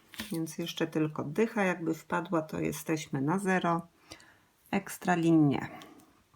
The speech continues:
Kolejny symbol, jaki będziemy drapać, jest to czapka. Tu mamy jedną, drugą, trzecią,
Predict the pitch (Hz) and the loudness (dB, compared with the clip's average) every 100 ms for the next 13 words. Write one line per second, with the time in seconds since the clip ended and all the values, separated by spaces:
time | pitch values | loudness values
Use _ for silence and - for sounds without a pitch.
0 | _ _ _ - - - 151 156 151 135 | _ _ _ -18 -6 2 4 6 6 4
1 | 131 - 180 180 185 180 170 165 - 151 | 2 2 2 4 2 2 0 -2 -2 2
2 | 165 151 147 139 127 190 190 - 175 - | 2 4 4 4 4 2 4 4 2 0
3 | - - - - - - - - - - | -10 -12 -20 -20 -20 -20 -20 -20 -20 -20
4 | - - - - 156 156 156 - 143 147 | -20 -20 -20 0 4 4 2 -2 -2 -2
5 | - 170 - - - - - - - - | 0 0 0 -8 -2 -2 -2 -12 -12 -16
6 | - - 165 151 135 73 160 175 180 185 | -16 -2 2 4 4 0 2 2 2 2
7 | 170 165 165 165 - - _ _ - _ | 2 4 4 0 -6 -20 _ _ -20 _
8 | _ _ - - - - _ _ - _ | _ _ -20 -20 -20 -20 _ _ -20 _
9 | _ _ - - - 190 151 143 147 147 | _ _ -20 -20 -12 -4 -2 2 2 4
10 | 147 147 - 147 147 147 147 - - - | 2 0 4 6 6 4 -2 -14 -18 -12
11 | - - 622 - 640 - 605 - - - | -12 -12 -18 -16 -20 -16 -18 -18 -18 -14
12 | - - 160 156 - 139 131 | -6 -2 -2 -2 -2 0 0